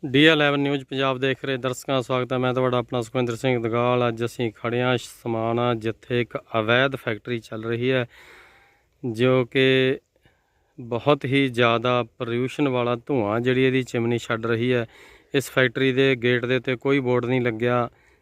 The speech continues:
ਜਿਸ ਤਰ੍ਹਾਂ ਕਿ ਇੱਕ ਅਵੈਧ ਫੈਕਟਰੀ ਹੁੰਦੀ ਹੈ, ਜਿਸ, ਜਿਹੜੀ ਕਿ ਨਾਮ ਨਿਸ਼ਾਨ ਫੈਕਟਰੀ ਦਾ ਹੁੰਦਾ ਨਹੀਂ, ਪਰ ਇਸ ਜਗ੍ਹਾ 'ਤੇ ਇਹ ਫੈਕਟਰੀ ਸਹਿਜਪੁਰਾ ਵਾਲੀ ਦਿਸ਼ਾ ਵੱਲ ਇਹ ਫੈਕਟਰੀ ਚੱਲ ਰਹੀ ਹੈ। ਅਨਾਜ ਮੰਡੀ ਦੇ ਸਾਹਮਣਿਓਂ, ਅ, ਰਸਤਾ ਆਉਂਦਾ ਹੈ, ਜਿਸ ਦੇ ਉੱਤੇ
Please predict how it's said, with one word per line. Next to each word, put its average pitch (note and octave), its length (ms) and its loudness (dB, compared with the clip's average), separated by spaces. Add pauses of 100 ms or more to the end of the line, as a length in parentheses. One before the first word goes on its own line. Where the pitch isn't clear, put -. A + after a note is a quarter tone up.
(120)
ਜਿਸ A#2+ 160 -6
ਤਰ੍ਹਾਂ B2+ 260 2
ਕਿ B2+ 160 2
ਇੱਕ A#2+ 160 -4
ਅਵੈਧ B2 320 2
ਫੈਕਟਰੀ B2 440 -2
ਹੁੰਦੀ A#2+ 260 -2
ਹੈ, A#2+ 80 -2
ਜਿਸ, A#2 180 -6 (120)
ਜਿਹੜੀ A#2+ 260 -2
ਕਿ B2 300 0 (640)
ਨਾਮ B2 360 4
ਨਿਸ਼ਾਨ C3 340 2
ਫੈਕਟਰੀ B2 340 -4
ਦਾ B2 120 0
ਹੁੰਦਾ A#2+ 280 -2
ਨਹੀਂ, B2 140 0
ਪਰ B2 200 -4
ਇਸ B2 200 2 (140)
ਜਗ੍ਹਾ A2+ 300 0
'ਤੇ B2+ 340 0
ਇਹ B2 40 -2
ਫੈਕਟਰੀ A#2 540 -4 (420)
ਸਹਿਜਪੁਰਾ C3+ 720 2
ਵਾਲੀ B2+ 260 0
ਦਿਸ਼ਾ A#2+ 420 -2
ਵੱਲ B2 240 -2
ਇਹ B2 160 -2
ਫੈਕਟਰੀ A#2+ 380 -6
ਚੱਲ A#2 200 -4
ਰਹੀ A#2+ 240 0
ਹੈ। B2+ 120 2 (420)
ਅਨਾਜ B2 340 4
ਮੰਡੀ B2 300 0
ਦੇ B2+ 140 0
ਸਾਹਮਣਿਓਂ, C3+ 640 -2
ਅ, - 260 -16 (300)
ਰਸਤਾ A#2 360 -2
ਆਉਂਦਾ A#2+ 260 0
ਹੈ, B2 40 2
ਜਿਸ A2+ 200 -6
ਦੇ C3 140 0
ਉੱਤੇ B2 420 -2